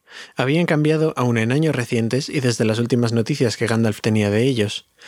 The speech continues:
Inundaciones y lluvias habían aumentado el caudal de las aguas en el este y había habido uno o dos terremotos, que algunos se inclinaron a atribuir al dragón mientras señalaban la montaña con una maldición y un ominoso movimiento de cabeza.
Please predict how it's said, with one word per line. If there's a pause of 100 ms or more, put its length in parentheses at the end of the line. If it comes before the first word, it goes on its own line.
(120)
Inundaciones
y
lluvias
habían
aumentado
el
caudal
de
las
aguas
en
el
este (260)
y
había
habido
uno
o
dos
terremotos,
que
algunos
se
inclinaron
a
atribuir
al
dragón (200)
mientras
señalaban
la
montaña
con
una
maldición
y
un
ominoso
movimiento
de
cabeza.